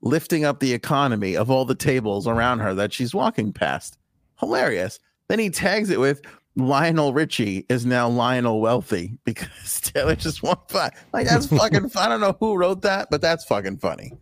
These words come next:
Speaker 2: That is funny.
Speaker 1: To call Lionel Richie Lionel Wealthy.
Speaker 2: That's funny. I like
Speaker 1: That's
Speaker 2: it.
Speaker 1: fucking great.
Speaker 2: He's got, he, I always liked it. I,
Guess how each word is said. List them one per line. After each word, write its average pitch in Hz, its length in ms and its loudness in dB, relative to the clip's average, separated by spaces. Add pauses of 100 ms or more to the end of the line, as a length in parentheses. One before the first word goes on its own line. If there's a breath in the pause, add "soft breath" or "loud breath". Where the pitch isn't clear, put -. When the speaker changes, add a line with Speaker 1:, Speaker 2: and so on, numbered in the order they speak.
(220)
Speaker 2:
That 139 160 -2
is 226 140 -4
funny. 123 340 4 (260)
Speaker 1:
To 165 60 -6
call 170 240 0
Lionel 165 340 2
Richie 135 300 0
Lionel 123 400 0
Wealthy. - 380 -4 (600)
Speaker 2:
That's 135 240 0
funny. 180 440 -2
I 135 120 -2
like 175 200 2
Speaker 1:
That's - 180 0
Speaker 2:
it. - 100 -18
Speaker 1:
fucking - 260 -2
great. 196 440 -2 (200)
Speaker 2:
He's 127 260 -2
got, - 180 -2
he, 156 200 2
I 160 220 2
always 220 240 4
liked 104 220 0
it. 131 80 -2
I, 156 100 2